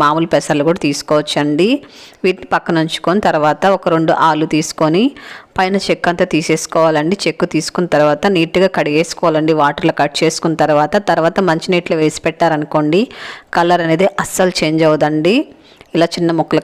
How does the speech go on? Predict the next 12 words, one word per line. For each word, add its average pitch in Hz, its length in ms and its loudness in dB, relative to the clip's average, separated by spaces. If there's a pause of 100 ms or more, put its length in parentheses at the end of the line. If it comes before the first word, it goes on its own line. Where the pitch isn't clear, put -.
కట్ 151 180 -4
చేసుకుని 185 360 -2
వాటర్లో 160 380 0
వేసుకొని 180 420 -2
పక్కన 156 280 0
ఉంచుకోవాలి. 151 680 0 (960)
ఇప్పుడు 196 220 0 (120)
ఒక - 160 -6
మిక్సీ 170 300 0
జార్ 160 240 2
తీసుకొని 160 420 0 (100)
ఇందులో 185 260 2